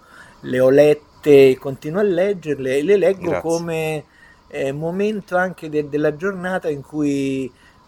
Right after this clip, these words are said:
Speaker 1: provo un momento di, di rilassamento, di serenità, e mi leggo due o tre poesie dei tuoi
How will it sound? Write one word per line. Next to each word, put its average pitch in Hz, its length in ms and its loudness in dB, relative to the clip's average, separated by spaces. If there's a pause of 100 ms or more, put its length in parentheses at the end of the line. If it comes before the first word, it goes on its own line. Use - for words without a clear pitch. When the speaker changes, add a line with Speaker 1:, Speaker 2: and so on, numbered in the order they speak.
(200)
Speaker 1:
provo 143 280 4
un 143 80 -4
momento 143 440 -8
di, 131 280 -8
di 135 100 -8
rilassamento, 139 800 -6
di 135 120 -8
serenità, 185 560 -8
e 127 60 -8
mi 139 140 -8
leggo 139 280 -2
due 143 220 -2
o 139 100 -2
tre 135 640 -4 (320)
poesie 131 580 -2
dei 131 240 -4
tuoi 123 640 -4